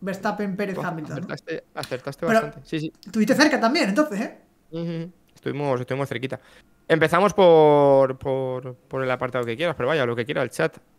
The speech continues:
Speaker 2: En principio,
Speaker 1: Venga, pues,
Speaker 2: eh,
Speaker 1: venga, pues,
Speaker 2: hay
Speaker 1: que decía el chat. Venga, me parece bien. Chat, ¿qué, ¿por dónde queréis que
Speaker 2: ¿Qué, qué,
Speaker 1: empecemos?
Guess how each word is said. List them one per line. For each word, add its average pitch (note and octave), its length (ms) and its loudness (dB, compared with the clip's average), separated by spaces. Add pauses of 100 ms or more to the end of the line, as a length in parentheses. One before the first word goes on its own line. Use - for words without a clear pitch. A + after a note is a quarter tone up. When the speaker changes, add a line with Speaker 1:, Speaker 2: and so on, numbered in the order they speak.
(100)
Speaker 2:
En C3 140 -2
principio, C3+ 540 0
Speaker 1:
Venga, D#3+ 180 8
pues, C3 140 4
Speaker 2:
eh, B2 80 2
Speaker 1:
venga, A#2+ 160 4
pues, B2+ 120 2
Speaker 2:
hay C3+ 60 0
Speaker 1:
que G3+ 100 0
decía B3+ 160 0
el C#4 60 -4
chat. D3+ 160 -8
Venga, E3+ 180 -8
me C#3+ 80 -14
parece D#3+ 240 -10
bien. B2 140 -14
Chat, A3+ 260 0
¿qué, B3+ 220 -2
¿por A3+ 100 -6
dónde C4+ 120 -2
queréis A#3+ 100 -2
que G3+ 80 -6
Speaker 2:
¿Qué, F#3+ 100 -2
qué, A#3+ 100 2
Speaker 1:
empecemos? D3+ 220 -12